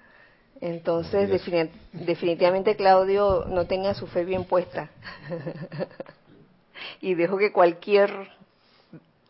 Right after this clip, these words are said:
Speaker 1: bicho de sugestión externa entrara. Y a veces las sugestiones no son externas.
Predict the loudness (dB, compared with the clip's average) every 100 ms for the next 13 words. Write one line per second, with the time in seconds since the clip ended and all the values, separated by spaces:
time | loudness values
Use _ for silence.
0 | _ -12 -2 -2 2 0 0 -6 _ _
1 | _ _ _ -14 -6 -4 -2 0 -2 -4
2 | 0 2 2 2 -4 -8 -20 -20 -12 -6
3 | -6 -4 0 0 0 -6 -12 -20 -6 6
4 | 6 6 4 4 2 2 -4 -4 -2 -2
5 | -2 -4 -6 -8 -4 -4 -4 -10